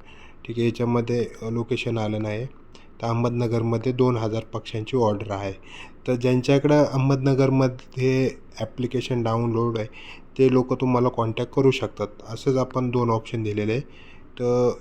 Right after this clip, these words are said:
ॲप्लिकेशनमध्ये तुम्ही पक्ष्यांची नोंदणी आणि पक्ष्यांची ऑर्डर कशी करू शकता हे पाहिलं आहे. नेक्स्ट व्हिडिओमध्ये आपण पक्ष्यांचे रेट कसे पाहणार आहोत, त्याविषयी एक व्हिडिओ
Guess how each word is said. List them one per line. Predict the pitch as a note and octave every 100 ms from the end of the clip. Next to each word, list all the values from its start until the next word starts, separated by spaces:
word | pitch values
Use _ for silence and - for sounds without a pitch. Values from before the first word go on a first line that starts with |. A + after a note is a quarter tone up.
| -
ॲप्लिकेशनमध्ये | A#2 - B2+ C3+ A#2+ C3+ B2+ B2 A#2+ C3 D3 - - - - - -
तुम्ही | B2+ B2 B2+
पक्ष्यांची | B2+ - - C3 A#2+ C3
नोंदणी | B2+ C3 C3 B2+ C3 C3+ - - -
आणि | A2+
पक्ष्यांची | A2+ B2 - A#2 B2+
ऑर्डर | A#2 A#2 A2 A2 - -
कशी | C3+ A#2+ B2
करू | C3 B2
शकता | A#2 - B2
हे | A2 A#2
पाहिलं | A2+ A2+ G#2+
आहे. | G#2 B2 - - -
नेक्स्ट | C3 C3+ B2+
व्हिडिओमध्ये | B2 B2 B2 A#2+
आपण | A2+ - A#2
पक्ष्यांचे | A#2 - B2 A2
रेट | A#2 A#2
कसे | - A#2+ -
पाहणार | A#2 A#2 A2 G#2+
आहोत, | G#2 A#2+ - - -
त्याविषयी | A2+ A2 A2 A#2 C3+ D#3+ - - - - - -
एक | A#2+ A#2
व्हिडिओ | A#2 A2+ C3+